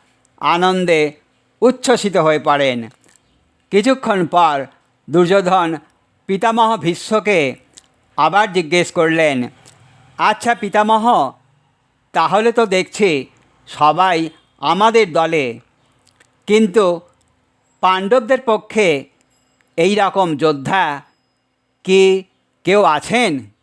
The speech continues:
শুনে ভীষ্ম কিছুটা সময় নিয়ে বললেন, "পাণ্ডব পক্ষে মাত্র একজনই আছে, অর্জুন।" অর্জুনের কথা শুনে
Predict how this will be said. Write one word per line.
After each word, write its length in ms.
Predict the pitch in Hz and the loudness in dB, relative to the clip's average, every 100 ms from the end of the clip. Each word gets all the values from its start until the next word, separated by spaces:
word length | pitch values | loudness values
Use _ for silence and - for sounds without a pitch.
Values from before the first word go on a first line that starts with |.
| _ _ _ _ _ _ _ _ _ _ _ _ | _ _ _ _ _ _ _ _ _ _ _ _
শুনে 520 | - 180 196 196 190 175 _ _ _ - | -12 -4 0 0 0 -4 _ _ _ -6
ভীষ্ম 640 | 180 220 - 247 170 135 - _ _ _ _ _ - | -2 -2 0 0 2 0 -8 _ _ _ _ _ -2
কিছুটা 380 | 175 185 190 170 | -2 0 0 0
সময় 420 | 165 175 196 202 | -2 0 0 0
নিয়ে 200 | 185 165 | 0 0
বললেন, 680 | 147 156 165 160 135 120 123 _ _ _ _ _ _ _ _ _ | -2 -2 0 0 -2 -6 -12 _ _ _ _ _ _ _ _ _
"পাণ্ডব 420 | 151 160 165 196 202 | -2 -2 0 -2 0
পক্ষে 580 | 180 170 - 196 147 120 _ _ _ _ - | -2 -2 -2 -2 -2 -4 _ _ _ _ -6
মাত্র 760 | 131 151 160 - 170 147 131 - _ _ _ _ - | 0 0 -2 -4 0 0 -2 -6 _ _ _ _ -6
একজনই 580 | 185 202 165 233 233 196 | -4 -4 0 2 4 2
আছে, 540 | 156 - 170 143 131 _ _ _ - | -2 -2 -2 -2 -8 _ _ _ -2
অর্জুন।" 680 | 185 196 156 185 135 113 110 _ _ _ _ _ _ _ _ _ _ _ _ _ _ _ | 0 2 0 0 0 -6 -14 _ _ _ _ _ _ _ _ _ _ _ _ _ _ _
অর্জুনের 480 | 151 165 185 196 190 | -2 2 2 2 2
কথা 300 | 156 156 180 | 0 0 0
শুনে 480 | - 175 160 135 | -2 -2 0 -2